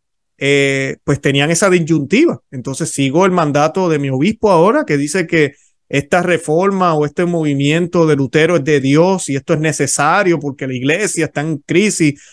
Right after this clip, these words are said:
y tenemos que separarnos porque Roma está, es la silla del diablo y tenemos que hacer algo? ¿Qué hacemos?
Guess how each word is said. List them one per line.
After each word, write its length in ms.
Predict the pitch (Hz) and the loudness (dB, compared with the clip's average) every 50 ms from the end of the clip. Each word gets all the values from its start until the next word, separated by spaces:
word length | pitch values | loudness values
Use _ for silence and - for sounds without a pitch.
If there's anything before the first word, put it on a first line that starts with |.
| _ _ - | _ _ -4
y 100 | 143 139 | 0 0
tenemos 360 | 156 147 143 143 165 180 180 | 2 2 2 2 0 0 0
que 140 | - 180 160 | 0 0 0
separarnos 800 | - 175 - - 151 143 139 143 151 175 202 196 190 185 170 - | 0 -2 -2 0 0 0 2 2 0 0 0 -2 -2 -4 -6 -6
porque 340 | - 151 123 - - 139 135 | -6 -8 -8 -8 -10 -10 -6
Roma 340 | 123 135 151 175 180 175 160 | -2 0 0 2 2 0 0
está, 420 | - - 147 151 156 151 156 156 | 0 -2 -2 0 0 0 0 -2
es 60 | 151 165 | -2 0
la 320 | 165 165 160 147 135 - _ _ _ _ _ _ _ _ | 0 0 0 0 -2 -6 _ _ _ _ _ _ _ _
silla 380 | _ - - 147 156 165 170 156 | _ -4 -2 0 2 4 4 4
del 120 | 156 143 | 2 4
diablo 520 | 135 143 156 170 202 208 185 151 151 147 - _ _ _ _ _ _ | 4 4 4 4 4 2 0 0 -2 -4 -6 _ _ _ _ _ _
y 100 | - 139 | -8 -4
tenemos 300 | 143 147 143 156 175 170 | -2 0 2 2 2 2
que 80 | - 190 | 0 0
hacer 260 | 165 - 190 175 170 | 0 2 2 2 4
algo? 300 | 185 214 247 226 214 - | 2 2 2 0 -2 -2
¿Qué 100 | - 196 | -2 -4
hacemos? 480 | 202 185 - - 165 143 127 117 113 | -6 -6 -6 -4 -4 -4 -4 -6 -10